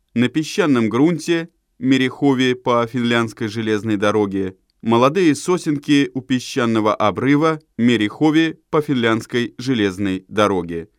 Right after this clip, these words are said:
и многое-многое другое. И многие-многие другие. В тысяча восемьсот восемьдесят девятом году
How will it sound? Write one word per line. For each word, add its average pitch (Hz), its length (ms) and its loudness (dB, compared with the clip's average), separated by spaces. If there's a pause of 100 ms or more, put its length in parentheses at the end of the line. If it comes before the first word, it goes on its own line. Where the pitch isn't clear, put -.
(220)
и 127 100 2
многое-многое 120 1400 2
другое. 101 560 -2 (520)
И 135 100 4
многие-многие 123 1300 2
другие. 104 640 0 (800)
В - 100 -20
тысяча 180 420 -2
восемьсот 151 680 0
восемьдесят 135 640 0
девятом 117 460 0
году 123 420 2